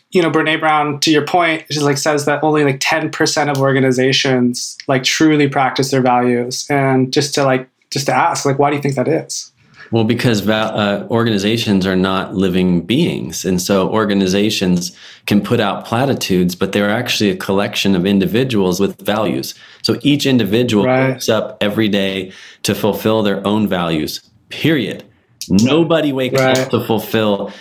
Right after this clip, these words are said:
Speaker 2: yours or mine or an organization's.
Speaker 1: Yeah.
Speaker 2: The trick is, this is where
Speaker 1: Right.
Speaker 2: my consulting work comes in, is that,
Speaker 1: Mm,
Speaker 2: is that
Speaker 1: there we go.
Speaker 2: I work with, I, I, I say that we have to make this organization a living organism.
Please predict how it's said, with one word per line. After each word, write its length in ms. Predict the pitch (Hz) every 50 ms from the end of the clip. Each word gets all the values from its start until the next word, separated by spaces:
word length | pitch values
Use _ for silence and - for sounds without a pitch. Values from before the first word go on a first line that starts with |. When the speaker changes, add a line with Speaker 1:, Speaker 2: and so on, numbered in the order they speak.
| - - _
Speaker 2:
yours 560 | - 80 87 90 104 120 131 139 147 143 120
or 260 | 101 71 - 95 92 87
mine 640 | 87 90 98 107 120 127 127 131 143 147 147 147 - - - _ _ _
or 440 | - - - 101 101 98 190 185 - -
an 100 | 101 107 110
organization's. 1000 | 117 113 110 104 101 95 123 123 127 156 170 160 - - 85 78 87 90 - - -
Speaker 1:
Yeah. 60 | _ _ _ _ _ -
Speaker 2:
The 80 | 101
trick 380 | 92 - - - 147 - - -
is, 240 | 107 95 98 92 -
this 220 | 101 110 123 123 127
is 120 | 117 107
where 100 | 135 107
Speaker 1:
Right. 120 | 107 104 104
Speaker 2:
my 140 | 104 98
consulting 640 | 95 - 98 95 - - 135 147 143 - 120 110 95
work 340 | 95 95 92 87 - - 69 - _ _ _
comes 300 | - 110 101 95 92 90
in, 240 | 131 160 160 131 113
is 160 | 104 104 101 - - 101
that, 180 | 104 101 151
Speaker 1:
Mm, 500 | 151 156 160 165 170 170 170 165 160 156
Speaker 2:
is 160 | 147 143 135 139
that 80 | 110
Speaker 1:
there 100 | 110 143
we 60 | 147
go. 60 | 135 135
Speaker 2:
I 220 | 110 113 120 135 139
work 540 | 120 104 92 101 107 110 110 107 - - -
with, 320 | 107 104 104 104 - - - _ -
I, 80 | 104 107 110 -
I, 280 | - - 113 117 113 - -
I 40 |
say 240 | 107 - - 139 139
that 160 | 123 120 92
we 180 | 104 131 156 160 -
have 220 | 151 139 135 - -
to 200 | - 127 117 107
make 360 | 101 101 101 113 131 123 -
this 280 | 131 123 120 - -
organization 1040 | 117 117 113 110 110 104 104 98 90 95 98 104 101 - - 98 95 92 92 90 - - - - - -
a 60 | 104
living 380 | 104 101 101 92 92 95 95 -
organism. 640 | - 101 98 90 87 82 78 78 - 69 64 -